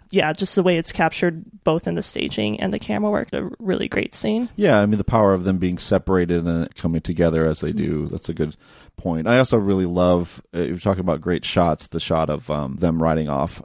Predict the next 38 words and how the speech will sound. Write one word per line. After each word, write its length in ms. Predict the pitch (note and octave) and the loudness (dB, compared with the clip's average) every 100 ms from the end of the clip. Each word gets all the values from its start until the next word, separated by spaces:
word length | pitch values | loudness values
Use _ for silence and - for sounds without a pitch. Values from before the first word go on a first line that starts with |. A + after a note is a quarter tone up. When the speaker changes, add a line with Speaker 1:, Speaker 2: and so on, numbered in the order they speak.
| _ F#2 | _ -2
Speaker 2:
on 120 | F2+ | 0
their 100 | D#2+ | 0
bikes 480 | E2 E2+ - - - | 2 0 -2 -10 -8
and 180 | F2+ | -4
the 60 | F2 | -2
camera 240 | F#2 E2+ E2 | -2 -2 -2
just 160 | - | -6
holding 440 | - F2 E2+ F2+ F2+ | -2 0 2 0 -2
that 180 | E2 - | -4 -2
shot 300 | G2+ F2+ F2+ | 2 2 2
as 120 | E2+ | -2
they 140 | F2 | -4
go 160 | F2 E2+ | -2 -2
off 180 | D#2+ F2 | -2 -4
into 140 | E2+ | -6
the 80 | E2 | -4
distance 380 | F2 - G2+ - | -6 -6 -8 -4
together. 420 | A#2 G2 B2 B2 | 0 4 4 0
Speaker 1:
Mm-hmm. 720 | F3+ - - - _ _ - | -4 -18 -20 -20 _ _ -12
Speaker 2:
Again, 380 | F#2 F#2 E2 D#2 - - | -4 -2 -2 -6 -8 -6
a 80 | |
beautiful 320 | F#2 G2+ F#2 E2+ | 0 2 2 0
Speaker 1:
And, 100 | E2 | 2
and, 100 | - | 2
and 120 | G#3+ | 2
again, 280 | G3+ A3 F3+ | 2 0 0
a, 200 | - E3 | -2 -2
a 40 | |
shot 300 | F3 G3+ E3+ | -4 -6 -4
where 140 | F3+ F3+ | -4 -6
they 420 | F3+ E3+ E3+ - _ _ | -6 -6 -6 -8 _ _
first 300 | - E3+ E3+ | -4 -2 0
separate 640 | - F3 - D#3+ D#3 E3+ - _ _ | 0 -2 0 -2 -2 -4 -10 _ _
and 120 | F3+ - | -4 -4
then 140 | - | -6
come 200 | - - | -8 -2
back 220 | G#3 F#3+ | -2 -2
together. 580 | - G#3+ G#3 - - A#3+ | -8 -4 -2 -2 -6 -8